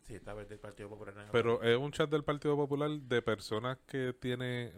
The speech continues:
Speaker 2: que hay dentro de ese chat
Speaker 1: Apare-
Speaker 2: de, del Partido Nuevo Progresista. ¿O lo dices tú o lo digo yo?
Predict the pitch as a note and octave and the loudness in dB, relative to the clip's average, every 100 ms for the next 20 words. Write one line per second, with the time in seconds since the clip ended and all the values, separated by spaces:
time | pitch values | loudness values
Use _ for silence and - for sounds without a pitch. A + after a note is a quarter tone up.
0 | A2+ - A2 A2+ A#2+ - A#2+ B2 B2 - | -4 0 2 2 0 -2 -2 -2 -4 0
1 | F#3 F#3 F3+ A#2 A2 A2 G#2+ G#2 G2+ G#2 | 0 4 8 8 8 4 4 2 2 2
2 | A2 A#2+ A#2+ B2+ A#2+ - - B2+ A2+ B2 | 2 2 4 4 2 0 2 4 6 6
3 | E3 - F#3 D3 C3+ C#3 A#2+ G2 | 4 8 10 10 8 6 4 0